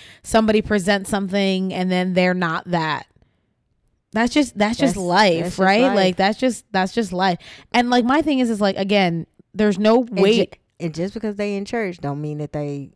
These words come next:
Speaker 2: uh, you can
Speaker 1: Uh-oh.
Speaker 2: vouch for 'em
Speaker 1: She,
Speaker 2: too.
Speaker 1: she cut me off to say that, y'all. So
Speaker 2: Sorry.
Speaker 1: she, no, you
Speaker 2: I
Speaker 1: good?
Speaker 2: had to. Like,
Speaker 1: That
Speaker 2: just because they sitting in church, ev-, serving faithfully and all that stuff, like, that does not mean that they are ready.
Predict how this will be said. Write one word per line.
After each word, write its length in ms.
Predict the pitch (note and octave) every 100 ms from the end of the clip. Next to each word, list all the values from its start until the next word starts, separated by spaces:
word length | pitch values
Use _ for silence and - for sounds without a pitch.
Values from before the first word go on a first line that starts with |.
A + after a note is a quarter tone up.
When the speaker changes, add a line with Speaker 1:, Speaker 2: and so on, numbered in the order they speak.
| -
Speaker 2:
uh, 20 |
you 40 | G#2
can 80 | E3
Speaker 1:
Uh-oh. 260 | F#2 D3+
Speaker 2:
vouch 240 | D3+ D3+ -
for 180 | D#3 D3+
'em 100 | E3+
Speaker 1:
She, 180 | F3+ D#3
Speaker 2:
too. 80 |
Speaker 1:
she 240 | D3+ - D4
cut 200 | A3+ F3+
me 120 | F3+
off 160 | F3 E3+
to 80 | E3+
say 140 | D#3+
that, 240 | D#3+ D#3+
y'all. 160 | D#3+ D3+
So 60 | D#3+
Speaker 2:
Sorry. 160 | D#3+
Speaker 1:
she, 80 | E3
no, 180 | G3 F3+
you 120 | F3
Speaker 2:
I 80 | A#3+
Speaker 1:
good? 20 |
Speaker 2:
had 280 | C4 C4 C#4
to. 280 | A3+ D#3 D3 D3 _ E4
Like, 220 | E3+ D#3+
Speaker 1:
That 80 | D#3
Speaker 2:
just 180 | F3+ F#3
because 280 | A3 G#3 F#3
they 180 | F3+ F3+
sitting 280 | - G3
in 220 | A3+ A#3+ A#3+
church, 320 | A#3+ A3+ A3
ev-, 300 | E3 F3 -
serving 440 | - - F#3+ F#3+ G3
faithfully 520 | G3 F#3+ - G3+ F#3+
and 100 | E3+
all 240 | D3+ E3+
that 160 | F3 F3+
stuff, 340 | - F3+ F#3+
like, 240 | F#3 D3 - _ _ _ -
that 100 | F3+
does 160 | F3
not 320 | D#3 D3+ D#3+
mean 480 | E3+ F3 F3 F3 E3+
that 200 | D#3+ D3+
they 460 | D#3 D#3 E3 D#3+ D#3 - _
are 140 | E3 D3+
ready. 440 | D#3 C#3 C3+